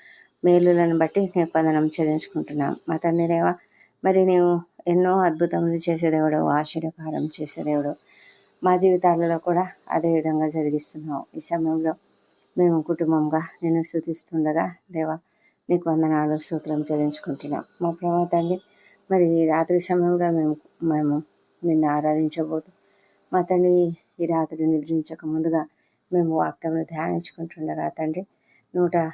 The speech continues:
ఆ, పంతొమ్మిదవ కీర్తన నలభై ఒకటి, నలభై రెండు, ఆ, వచనముల ప్రకారము, "యెహోవా, నీ కనికరంలో నా యొద్దకు రానిమ్ము,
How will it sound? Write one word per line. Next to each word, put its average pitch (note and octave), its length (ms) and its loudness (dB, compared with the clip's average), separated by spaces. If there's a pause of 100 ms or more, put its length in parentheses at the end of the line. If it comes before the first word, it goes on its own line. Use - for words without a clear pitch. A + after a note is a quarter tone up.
(460)
ఆ, D#3 260 -2 (240)
పంతొమ్మిదవ D#3 500 0
కీర్తన E3+ 480 -2 (440)
నలభై F3+ 340 6
ఒకటి, F3+ 280 2
నలభై D#3+ 340 2
రెండు, D3+ 320 0 (480)
ఆ, D#3 380 0 (440)
వచనముల E3 440 0
ప్రకారము, D3+ 600 -2 (460)
"యెహోవా, F3+ 460 4 (160)
నీ F3+ 120 4
కనికరంలో E3 760 0 (100)
నా D#3 140 0
యొద్దకు D3 340 -4
రానిమ్ము, D#3 520 0